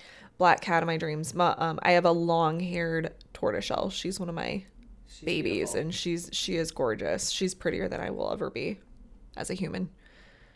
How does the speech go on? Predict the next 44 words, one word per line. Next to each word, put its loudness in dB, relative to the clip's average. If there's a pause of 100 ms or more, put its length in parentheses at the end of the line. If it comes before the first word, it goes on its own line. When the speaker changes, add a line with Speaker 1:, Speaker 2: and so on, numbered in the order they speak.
(100)
Speaker 2:
That's -8
fair. -16
She's -18
a -14
beautiful -18
Speaker 1:
She's -2
Speaker 2:
cat. -2
Speaker 1:
a 2
model. 2
Speaker 2:
She -18
really -14
is. -6
Speaker 1:
She 2
really 4
is. 4
I'm -2
like, 0
Speaker 2:
And 2
Speaker 1:
"I 4
wanna 4
Speaker 2:
I'm 8
Speaker 1:
look 6
Speaker 2:
not 0
Speaker 1:
like 4
Speaker 2:
a -2
cat 10
Speaker 1:
you." 4
Speaker 2:
person, -10
and -14
I -14
do -14
think -16
she's -18
beautiful. -12
Speaker 1:
She's, 0 (200)
she's 0
too 4
hard 0
to, -4 (300)
you -8
can't -4
resist -2
her. 2
Speaker 2:
No, -8